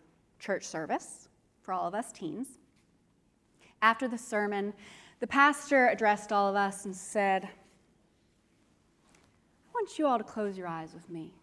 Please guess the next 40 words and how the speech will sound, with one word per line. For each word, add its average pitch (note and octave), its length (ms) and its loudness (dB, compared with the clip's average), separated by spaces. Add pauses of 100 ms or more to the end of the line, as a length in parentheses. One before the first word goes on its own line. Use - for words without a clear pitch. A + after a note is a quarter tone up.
(1040)
That's - 160 -20
right, A#3 140 -14
go D#4 120 -12
on, C#4 140 -8
close - 260 -16
your B3+ 100 -18
eyes. - 60 -20 (1080)
"I - 40 -2
want E4+ 120 0
you C#4 60 0
to A3+ 60 -4
bow B3 180 4
your B3 140 0
heads." - 680 -12 (680)
Go - 180 -12
on, C#4+ 220 -12
it's - 80 -20
all D#4+ 80 -12
right. B3+ 160 -14 (600)
It's - 100 -18
just E4+ 200 0
us D#4+ 420 6
and - 100 -12
God. C#4+ 360 -8 (1300)
"And D4 100 -4
I F4 60 4
want G4+ 320 6
you E4 140 6
to D4 80 4
think D4 320 2
of B3+ 80 -4
an B3 160 -4
area C4 520 6
in A3+ 160 -2
your G#3+ 200 -2
life G3+ 600 0 (1500)
that - 80 -18
you've C#4 180 2
been C#4 160 6
struggling. B3+ 840 2